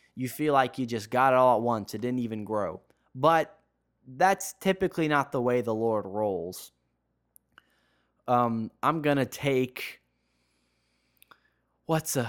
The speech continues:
what's just a revelation? Uh, uh, let's talk about, um,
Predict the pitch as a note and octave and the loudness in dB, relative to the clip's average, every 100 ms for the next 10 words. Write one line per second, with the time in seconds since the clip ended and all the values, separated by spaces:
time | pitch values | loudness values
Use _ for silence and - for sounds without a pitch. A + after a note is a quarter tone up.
0 | A#2+ C3+ B2+ - C3 - A#2 G#2 G2 F#2+ | -2 -4 -2 -6 -6 -4 -2 0 -2 -6
1 | F#2 - F#2+ G#2 G#2 B2 E2+ A#2+ A#2+ C#3 | -6 -8 -8 -2 2 2 2 0 -2 -4
2 | D3+ D3+ E3 - F3+ E3 D#3+ C#3 C3 A#2+ | -4 2 2 4 2 4 4 6 6 4
3 | - _ _ A#2+ A#2 G#2+ G2+ F#2+ | 0 _ _ -2 0 0 -4 -10